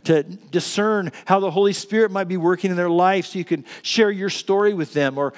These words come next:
invite them to come to church when the time is right. Or maybe it's going on our mission trip next year or serving in a ministry at Alpine Church or serving in a ministry in the community.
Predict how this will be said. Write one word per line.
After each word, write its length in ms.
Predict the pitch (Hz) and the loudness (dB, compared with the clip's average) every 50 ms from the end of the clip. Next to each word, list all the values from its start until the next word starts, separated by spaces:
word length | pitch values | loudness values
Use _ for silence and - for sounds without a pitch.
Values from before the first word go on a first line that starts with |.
| - - | -8 -4
invite 460 | 180 196 185 151 180 196 196 214 170 | -4 -4 0 2 2 2 2 2 2
them 280 | 143 185 196 208 208 - - - - | 2 2 2 0 -2 -6 -12 -8 -6
to 80 | - | -4
come 220 | 175 - 196 190 175 | -2 0 -2 -2 -2
to 80 | 175 | -2
church 340 | 165 - - 180 170 - - | -4 -2 -2 -2 -2 -4 -6
when 80 | 165 147 | -10 -10
the 80 | 135 127 | -10 -10
time 360 | - - 160 151 135 131 123 | -6 -4 -2 -2 -2 -2 -6
is 120 | 113 - | -10 -10
right. 480 | 127 127 113 110 101 85 71 - - - _ _ _ _ _ _ _ _ _ _ _ _ _ _ _ _ _ _ _ _ _ _ _ _ _ _ _ _ _ _ _ _ _ _ _ _ _ - | -8 -6 -6 -6 -6 -8 -12 -16 -20 -20 _ _ _ _ _ _ _ _ _ _ _ _ _ _ _ _ _ _ _ _ _ _ _ _ _ _ _ _ _ _ _ _ _ _ _ _ _ -12
Or 80 | 135 | -6
maybe 320 | 139 156 170 170 185 165 160 | -2 -2 0 2 2 2 2
it's 260 | 156 - - - - _ _ _ _ _ _ _ _ | 0 -2 -6 -8 -10 _ _ _ _ _ _ _ _
going 300 | - 143 147 160 160 160 | -4 -2 -2 -2 0 0
on 340 | 156 151 147 147 151 131 - - | 0 0 -2 -4 -8 -14 -16 -8
our 140 | - 151 151 | -6 -6 -4
mission 360 | 160 160 175 175 - - 185 | -4 -2 -4 -4 -4 -4 -10
trip 300 | 143 - - 147 - - | -8 -6 -6 -6 -6 -4
next 340 | 127 120 117 - - - - | -4 -6 -6 -6 -8 -10 -8
year 220 | 127 120 117 117 | -4 -4 -4 -2
or 240 | 110 113 117 117 104 - - - _ _ _ _ _ _ _ _ _ _ - | -2 -2 -4 -4 -6 -10 -16 -20 _ _ _ _ _ _ _ _ _ _ -14
serving 560 | - - - 180 180 202 190 165 180 160 156 | -12 -6 -2 0 2 2 2 0 -2 -2 -2
in 140 | 160 156 156 | -2 -2 -2
a 60 | 151 | -2
ministry 500 | 151 151 165 175 190 - - - 165 151 | -2 -2 -2 -2 -2 -4 -4 -2 0 2
at 60 | 135 | 2
Alpine 440 | 143 151 165 170 - 160 165 156 147 | 2 2 2 0 -2 -4 -6 -6 -6
Church 380 | - - 180 175 170 160 - 151 | -6 -4 -2 -2 -2 -2 -4 -8
or 60 | 131 | -8
serving 400 | - - 208 214 214 220 214 208 | -4 -2 0 0 0 0 -2 -2
in 100 | 202 196 | -2 -2
a 60 | 185 | -2
ministry 420 | 180 185 190 196 156 - - 190 | -2 -2 -4 -4 -4 -6 -4 -6
in 60 | 180 165 | -4 -4
the 100 | 160 165 | -4 -6
community. 840 | - - 160 156 160 170 175 170 165 - - 127 107 98 98 - | -6 -6 -10 -8 -10 -10 -8 -10 -8 -4 -4 -4 -4 -4 -6 -14